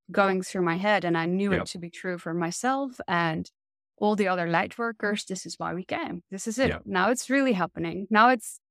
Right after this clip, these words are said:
Speaker 1: starting. It's kicking off." And I got so excited and enthusiastic. And I've been feeling that power, like an increased force ever since. I'm so happy with that.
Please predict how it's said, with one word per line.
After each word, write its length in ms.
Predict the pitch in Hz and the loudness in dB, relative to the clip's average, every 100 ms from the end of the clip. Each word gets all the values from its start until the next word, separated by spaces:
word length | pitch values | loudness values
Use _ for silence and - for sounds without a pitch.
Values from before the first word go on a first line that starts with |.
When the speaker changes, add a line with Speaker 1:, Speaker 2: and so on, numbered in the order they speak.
| - | -10
Speaker 1:
starting. 800 | - - - 233 180 - 170 180 | -8 -4 4 4 4 0 0 0
It's 160 | - | -4
kicking 340 | - 214 226 208 | -2 0 4 6
off." 220 | 180 175 _ _ _ _ _ _ _ - | 6 2 _ _ _ _ _ _ _ 4
And 140 | 208 | 4
I 100 | 208 | 4
got 200 | 214 190 | 2 -4
so 220 | - 254 | -8 -6
excited 800 | 220 - 233 233 240 190 165 160 | -6 -2 4 4 4 2 2 0
and 380 | - 196 190 185 - _ - | 0 0 0 -2 -6 _ -6
enthusiastic. 1000 | 196 180 233 208 190 220 - - 175 170 - | -4 0 0 4 2 2 -4 -4 -4 -4 -4
And 120 | 202 | 0
I've 200 | 190 - | 0 -2
been 160 | 190 185 | -4 -2
feeling 560 | - 202 233 226 196 | -2 2 4 4 4
that 240 | 185 175 - - | 2 2 -2 -10
power, 600 | - 190 277 247 170 156 | -2 2 6 6 6 6
like 200 | 160 - | 2 -2
an 80 | 196 | -4
increased 640 | - 214 - 220 190 - | -2 -2 -2 -4 -4 -10
force 540 | - 208 196 170 - - _ _ _ _ - | -2 0 2 0 -2 -10 _ _ _ _ 2
ever 240 | 208 196 | 2 4
since. 680 | 185 - 277 160 160 - - - | 0 0 0 0 -6 -12 -16 -10
I'm 60 | 202 | -6
so 400 | - 240 196 - | 2 4 4 -2
happy 320 | - 220 247 | 0 0 2
with 200 | 160 160 | 0 0
that. 340 | - - - | -2 -4 -8